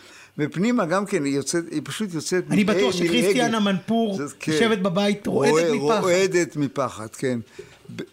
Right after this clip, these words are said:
Speaker 1: באמת, להגיד שזאת שרת ההסברה של מדינת ישראל, אבל
Speaker 2: טוב, זה היה
Speaker 1: תשמע,
Speaker 2: תפקיד
Speaker 1: אני לא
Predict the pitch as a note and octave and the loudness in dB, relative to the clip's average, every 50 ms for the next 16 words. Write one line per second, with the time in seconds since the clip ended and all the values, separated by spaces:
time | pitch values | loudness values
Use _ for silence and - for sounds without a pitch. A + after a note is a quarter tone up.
0 | _ - B2 C3+ B2+ D#3+ F#3+ F3 - - A2+ B2 C3 C3 C3+ C3 E3+ D#3 - C3+ | _ -10 -6 -4 -2 0 -2 -2 -4 -6 -8 -6 -4 -4 -4 -4 -4 -4 -4 -4
1 | B2+ A#2 D#3+ F#3 F3+ - D3+ C3+ C#3+ D#3+ D#3+ E3+ D#3 C#3+ B2 G#2+ C3 C3 C#3 D3+ | -2 0 0 0 2 0 0 0 0 0 0 0 -2 -2 -2 -2 -2 -2 0 -2
2 | C#3+ - E3 C#3+ C3 A#2+ C3 B2+ C#3+ D3+ C#3+ C#3+ C3 - - C#3 C#3 C#3+ D#3+ F3+ | -2 -2 -4 -4 -4 -4 -4 -4 -4 -4 -4 -4 -6 -6 -4 -4 -2 0 0 0
3 | F3+ E3 D3 - - C#3 C3+ C3+ C3+ C#3 - _ _ _ _ _ - - - - | 0 -2 -4 -6 -6 -4 -4 -4 -4 -6 -10 _ _ _ _ _ -20 -20 -2 0
4 | A3 G3 D3+ F#3+ G3 G#3 A#3+ A#3 D#3 D#3 G#3 A#3 F3 | 2 4 4 4 4 4 2 2 2 2 4 4 4